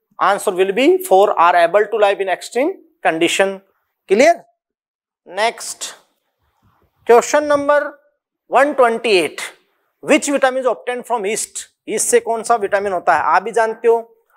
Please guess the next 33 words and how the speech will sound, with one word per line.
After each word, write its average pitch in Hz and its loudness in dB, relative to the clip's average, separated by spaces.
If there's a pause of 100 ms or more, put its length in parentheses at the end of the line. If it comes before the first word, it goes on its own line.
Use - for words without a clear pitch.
(400)
कि 262 2 (640)
all 285 6 (120)
fungi 220 -4
are 226 2
filamentous, 156 -4 (1000)
Almost 185 2
all 208 4
fungi 202 0
are 214 6
filament, 170 0
exceptionally 226 0 (300)
एक 208 4
सिंगल 247 4
फंजाई 220 -2
है 226 0
ईस्ट, - -6 (720)
ये 143 -8
जीनस 220 0
है 208 6
ईस्ट। 214 -4 (500)
आप 180 2
समझते 226 -4
हैं 202 -2
ईस्ट 240 -6
जो 233 2
है 190 0 (220)
वो 190 -2
यूनिसेलुलर 226 0
फंजाई 214 0
है, 180 2 (220)
नॉन 208 2
माइसिलियल 226 0
है, 185 0